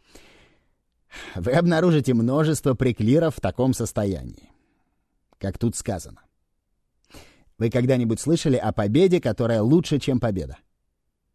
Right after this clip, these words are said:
Чтобы одержать победу, которая лучше, чем победа, надо победить, будучи раненым. Это используется во всех романах. Героя ранят как раз перед тем, как он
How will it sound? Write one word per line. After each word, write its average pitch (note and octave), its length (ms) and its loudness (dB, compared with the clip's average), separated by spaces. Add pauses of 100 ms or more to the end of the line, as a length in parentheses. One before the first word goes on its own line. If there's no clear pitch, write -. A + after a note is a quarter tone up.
(1080)
Чтобы G#2 240 0
одержать A#2+ 540 2
победу, G2 420 2
которая G2+ 380 -4
лучше, A#2 320 2
чем F#2+ 260 -2
победа, E3+ 580 0
надо G#2+ 300 -2
победить, G#2 640 -2
будучи A#2+ 440 0
раненым. G#2+ 540 -2 (640)
Это A2+ 180 -4
используется B2+ 560 0
во G2+ 100 -2
всех - 360 -2
романах. G#2 600 -2 (1160)
Героя D#3 480 4
ранят G#2 460 -2
как - 220 -16
раз C#3 220 0
перед F#2+ 280 -4
тем, D3+ 240 0
как - 180 -6
он B2 160 2